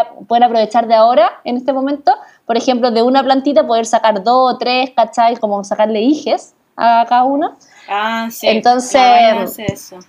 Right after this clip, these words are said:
Speaker 1: sí, pues, ¿cachai? Entonces, pucha, las
Speaker 2: Con la,
Speaker 1: plantas,
Speaker 2: con las suculentas es súper fácil.
Speaker 1: las plantas, digamos que no son tan baratas, así que está bueno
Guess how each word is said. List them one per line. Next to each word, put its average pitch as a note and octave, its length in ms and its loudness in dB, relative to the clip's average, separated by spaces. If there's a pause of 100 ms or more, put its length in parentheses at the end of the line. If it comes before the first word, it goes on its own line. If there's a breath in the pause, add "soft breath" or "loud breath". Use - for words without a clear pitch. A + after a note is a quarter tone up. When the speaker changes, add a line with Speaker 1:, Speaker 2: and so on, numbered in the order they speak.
(120)
Speaker 1:
sí, D4 200 0
pues, C4+ 140 0
¿cachai? A#3 280 2
Entonces, A3 280 -4
pucha, G#3+ 480 -4
las G#3 160 -6
Speaker 2:
Con - 120 -16
la, A3+ 40 4
Speaker 1:
plantas, G#3+ 220 0
Speaker 2:
con A3 100 -2
las G#3 160 -2
suculentas A3+ 680 -6
es - 60 -16
súper A#3+ 240 -14
fácil. - 400 -12
Speaker 1:
las G#3+ 160 -6
plantas, A3 340 0
digamos G3+ 300 0
que G3+ 80 -8
no E3+ 80 -8
son F3+ 160 -14
tan G3 160 -6
baratas, A3 360 -2
así - 120 -16
que F#3+ 80 -12
está F#3+ 200 -6
bueno A#3 760 -6